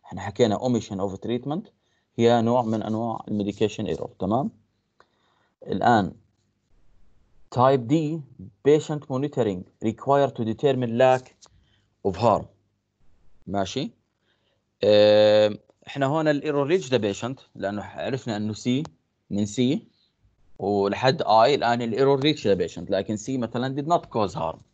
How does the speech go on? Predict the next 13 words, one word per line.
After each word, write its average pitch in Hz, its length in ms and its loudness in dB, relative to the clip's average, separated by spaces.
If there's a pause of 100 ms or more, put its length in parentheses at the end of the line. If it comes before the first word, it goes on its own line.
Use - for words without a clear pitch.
(260)
حكينا 95 400 -2
المثال 92 380 -2
عليها. 92 360 -4 (460)
الآن 151 360 2
دي 170 300 -2 (520)
patient 160 280 2
monitoring 147 560 -4
required 110 460 0
to 123 120 -8
determine 139 560 -4
lack 147 200 2
of - 220 -12
harm، 55 140 -12